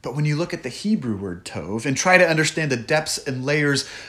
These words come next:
of meaning in that word, you begin to see that God is looking at his creation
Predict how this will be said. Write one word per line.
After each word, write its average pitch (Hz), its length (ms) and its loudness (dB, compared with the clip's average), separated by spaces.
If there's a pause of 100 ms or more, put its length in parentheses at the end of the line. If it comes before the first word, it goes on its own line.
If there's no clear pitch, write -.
(160)
of 127 200 2
meaning 135 440 2
in 120 240 0
that 151 340 2
word, 120 400 2
you 131 80 0
begin 139 400 2
to 170 100 -2
see 160 340 2
that 113 180 0
God 175 280 2
is 131 220 0
looking 175 320 0
at 147 120 4
his 151 180 4
creation 156 720 4